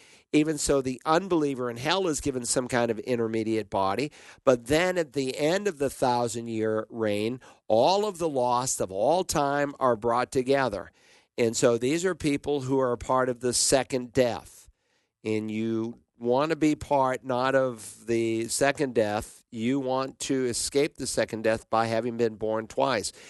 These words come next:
If you've only been born once, you'll die twice. You'll die first physically, then you'll die eternally. You'll be, you'll experience the second death, where death and Hades are thrown into the lake of fire. So Hades will continue, the place where the lost are,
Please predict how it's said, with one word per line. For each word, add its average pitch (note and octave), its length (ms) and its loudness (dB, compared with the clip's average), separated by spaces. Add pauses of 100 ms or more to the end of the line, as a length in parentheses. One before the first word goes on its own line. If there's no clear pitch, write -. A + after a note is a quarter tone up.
(160)
If B2 140 -2
you've B2+ 140 0
only F3+ 220 2
been D#3+ 200 -2
born B2+ 340 -2
once, B2 520 -2
you'll B2 200 2
die C#3 320 0
twice. - 680 -8 (480)
You'll A#2+ 120 4
die A#2+ 200 2
first D3 420 -2
physically, C#3+ 560 0
then B2+ 180 -4
you'll C3 160 -2
die B2 260 0
eternally. B2 680 -2
You'll A2+ 160 0
be, B2+ 280 -2 (320)
you'll C3+ 360 2
experience C3+ 600 -4
the B2+ 80 -4
second B2 400 0
death, C#3 240 2
where A#2 120 2
death C3 560 -2
and B2 220 -4
Hades A#2+ 800 -4 (340)
are B2 140 4
thrown C3 400 0
into C3 160 -2
the B2+ 100 0
lake A#2+ 220 0
of B2+ 80 -4
fire. D3 260 2
So B2 200 -2
Hades D#3 420 -2
will B2 80 -8
continue, C3 480 -6
the A2+ 100 -4
place C3 400 0
where B2+ 160 0
the A2+ 100 -2
lost G#2+ 520 0
are, G#2 320 0